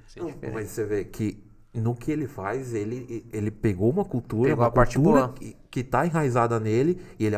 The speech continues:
Speaker 2: ele aproveita.
Speaker 1: Pegou a
Speaker 2: Ele
Speaker 1: parte
Speaker 2: tira
Speaker 1: boa.
Speaker 2: esse talento
Speaker 1: Pegou a parte boa.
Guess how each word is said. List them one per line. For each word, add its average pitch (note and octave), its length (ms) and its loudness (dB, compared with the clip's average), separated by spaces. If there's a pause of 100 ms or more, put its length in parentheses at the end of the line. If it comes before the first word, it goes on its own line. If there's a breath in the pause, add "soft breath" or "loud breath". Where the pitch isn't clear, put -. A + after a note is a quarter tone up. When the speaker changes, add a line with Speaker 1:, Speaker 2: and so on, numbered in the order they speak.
(120)
Speaker 2:
ele G#2+ 180 -6
aproveita. E3+ 500 -8
Speaker 1:
Pegou A2 200 -4
a - 20 0
Speaker 2:
Ele G#2+ 80 -2
Speaker 1:
parte A2 220 0
Speaker 2:
tira F3 100 2
Speaker 1:
boa. F#3+ 120 6
Speaker 2:
esse C#3+ 80 2
talento A2 400 2
Speaker 1:
Pegou C#3 200 -4
a A2 60 -6
parte G#2+ 280 -6
boa. C3 300 -6